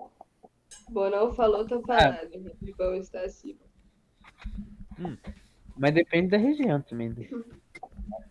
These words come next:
Speaker 2: É
Speaker 1: É.
Speaker 2: porque pode ser que no de vocês, mas, mano, Habib's aqui de Guarulhos, falido, mano.
Speaker 1: Ué, é ruimzão, mano. Não queria falar
Speaker 2: É
Speaker 1: nada.
Speaker 2: falido, mano.
Speaker 3: Sério? Ô, eu
Speaker 1: Mas
Speaker 3: fui
Speaker 1: eu,
Speaker 3: no ra-, a gente
Speaker 1: mas
Speaker 3: foi no
Speaker 1: eu fui no
Speaker 3: Habibão bom
Speaker 1: Habib's,
Speaker 3: aí,
Speaker 1: eu
Speaker 3: né,
Speaker 1: fui
Speaker 3: Jonas?
Speaker 1: no
Speaker 3: Na formatura.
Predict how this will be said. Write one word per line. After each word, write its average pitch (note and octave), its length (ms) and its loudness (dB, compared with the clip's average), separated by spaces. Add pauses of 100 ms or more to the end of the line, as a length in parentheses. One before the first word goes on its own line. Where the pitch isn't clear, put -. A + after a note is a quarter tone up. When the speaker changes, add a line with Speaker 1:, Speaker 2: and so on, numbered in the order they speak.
(460)
Speaker 2:
É B2 60 4
Speaker 1:
É. C3 40 6
Speaker 2:
porque F4+ 220 6
pode D#3 280 4
ser D#3 160 0 (460)
que D3 140 2
no D3 160 6
de C#3 200 0
vocês, C#3+ 400 6
mas, C#3+ 160 4
mano, B2 160 2 (420)
Habib's C3 420 6
aqui D3 260 6
de B2+ 140 0
Guarulhos, B2+ 600 6 (220)
falido, C#3 580 8
mano. C#3 220 4
Speaker 1:
Ué, F#3 420 6
é F#3+ 180 6
ruimzão, A#3 600 6
mano. F3+ 280 2
Não F#3+ 80 -2
queria G3+ 200 -2
falar C#3+ 180 4
Speaker 2:
É - 200 0
Speaker 1:
nada. - 100 0
Speaker 2:
falido, D#3 560 8
mano. - 160 -12
Speaker 3:
Sério? D3+ 300 4
Ô, G3+ 180 8
eu C#3 80 6
Speaker 1:
Mas A3+ 80 6
Speaker 3:
fui G3 100 6
Speaker 1:
eu, - 40 4
Speaker 3:
no A3 60 2
ra-, G#3 160 0
a E3+ 80 6
gente D#3+ 160 -2
Speaker 1:
mas - 40 -4
Speaker 3:
foi F3 100 6
no F3 80 4
Speaker 1:
eu E3+ 40 0
fui F3+ 40 2
no - 80 2
Speaker 3:
Habibão E3+ 240 4
bom A3 60 10 (160)
Speaker 1:
Habib's, E4 120 0
Speaker 3:
aí, C#3 160 2
Speaker 1:
eu C3 60 6
Speaker 3:
né, C3 80 0
Speaker 1:
fui D3 60 2
Speaker 3:
Jonas? A#2 340 -4
Speaker 1:
no - 80 0
Speaker 3:
Na A#2+ 120 0
formatura. B2 640 -6